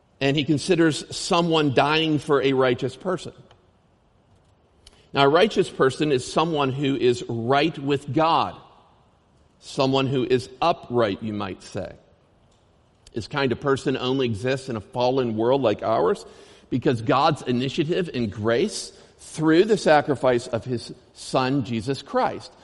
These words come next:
So Paul first considers wh-, whether one would die to help or die in place of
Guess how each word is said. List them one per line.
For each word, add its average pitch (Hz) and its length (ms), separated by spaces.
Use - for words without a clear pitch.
So 156 280
Paul 170 600
first 208 400
considers 139 500
wh-, 151 320
whether 160 240
one 170 520
would 170 200
die 202 360
to 170 160
help 175 600
or 170 200
die 165 380
in 170 300
place 240 540
of 120 300